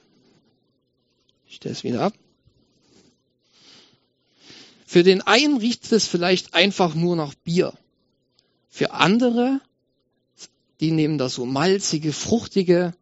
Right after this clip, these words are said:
oder hopfige Noten wahr. Und das ist natürlich total unterschiedlich, je nach Bierstil. Aber allen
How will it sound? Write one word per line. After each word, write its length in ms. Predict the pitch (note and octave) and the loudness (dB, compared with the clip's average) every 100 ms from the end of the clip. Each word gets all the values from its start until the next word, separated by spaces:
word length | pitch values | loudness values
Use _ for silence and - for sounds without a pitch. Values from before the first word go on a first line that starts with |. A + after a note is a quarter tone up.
| _ _ _ | _ _ _
oder 320 | D3 C#3 A#2+ - | -8 -6 -2 -2
hopfige 420 | A3 - F#3 E3+ | -2 0 0 2
Noten 400 | E3+ F#3+ - E3 | 0 -4 -4 0
wahr. 380 | E3 F3 F3 F3 _ _ _ _ _ _ _ - | 2 2 -2 -6 _ _ _ _ _ _ _ -6
Und 100 | E3+ | -2
das 120 | A3+ | 0
ist 140 | C4+ | 2
natürlich 480 | C4 A#3 C#4+ C#4+ B3 | 0 0 2 2 0
total 480 | - A3+ - C4 C4 | -4 -4 0 0 0
unterschiedlich, 880 | A3+ C#4 - B3 - B3+ - A#3 - | 0 -2 2 0 2 0 0 -4 -2
je 140 | A3+ | 0
nach 240 | A3 F3 - | 0 -2 -6
Bierstil. 840 | - F#3+ A#3+ A#3+ - A3+ C4+ E4 - _ _ _ _ _ _ _ _ _ | -2 0 0 -2 -2 0 0 -2 -6 _ _ _ _ _ _ _ _ _
Aber 360 | - F#3 G#3+ - - | 4 4 4 0 0
allen 460 | F#3+ C#4 E4+ E4 | 2 2 0 -4